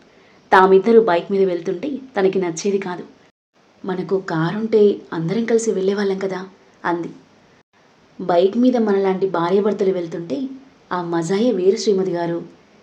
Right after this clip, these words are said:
ఎన్ని రొమాంటిక్ మూమెంట్స్ ఉంటాయో నీకు తెలీదేంటి?" తన చేతుల్ని లాక్కుని నడుముకు చుట్టుకుంటూ నవ్వాడు. "కారులో కలిసి వెళ్ళడం ఇంకా బాగుంటుంది కదా, ఈ బైక్లో ఫ్యామిలీ అందరం కలిసి వెళ్ళడం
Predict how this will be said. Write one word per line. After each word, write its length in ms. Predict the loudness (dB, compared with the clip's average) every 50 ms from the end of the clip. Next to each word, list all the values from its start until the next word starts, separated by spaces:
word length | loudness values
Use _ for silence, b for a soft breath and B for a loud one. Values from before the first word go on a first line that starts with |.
| _ _ -8 -4
ఎన్ని 340 | -2 -2 -2 -2 -4 -4
రొమాంటిక్ 460 | -2 -2 0 0 0 0 0 0 0 0
మూమెంట్స్ 340 | 0 0 0 0 0 -2
ఉంటాయో 320 | -4 -2 -2 -2 -2 -4 -6 -8 -8 -6
నీకు 180 | -6 -6 -4
తెలీదేంటి?" 600 | -2 -2 -2 0 0 0 -2 -2 -2 -4 -6 -8 -8 -14 b b b b b b b b b b 8
తన 60 | 8
చేతుల్ని 540 | 8 8 8 8 8 8 8 4 0 0 0
లాక్కుని 420 | -2 -2 -4 -6 -8 -10 -10 -10 -12 -14 -12 _ 2
నడుముకు 300 | 4 4 4 4 2 -2
చుట్టుకుంటూ 640 | -4 -4 -4 -8 -6 -8 -8 -6 -4 -2 0 0 0
నవ్వాడు. 540 | 0 -2 -8 -8 -10 -12 -14 -16 -18 -20 _ _ b b b b b b b b _ _ -10
"కారులో 340 | -6 -6 -4 -4 -2 -4 -2
కలిసి 320 | 0 0 0 0 0 -2
వెళ్ళడం 400 | -2 -2 -2 -2 -2 -2 -2 -4 -6 -12 -8 -6
ఇంకా 220 | -6 -6 -4 -6
బాగుంటుంది 460 | -6 -4 -4 -4 -4 -4 -4 -4 -4 -4
కదా, 240 | -4 -4 -4 -6 -10 -12 b b b b b b b b b b b b b -2
ఈ 100 | -2 -2
బైక్లో 420 | 0 0 -2 -2 -4 -4 -2 -2
ఫ్యామిలీ 440 | -2 -2 -4 -6 -4 -4 -4 -2 -2
అందరం 260 | -2 -2 -2 -2 -4
కలిసి 280 | -4 -4 -6 -6 -6 -4
వెళ్ళడం 380 | -4 -4 -2 -2 -2 -4 -4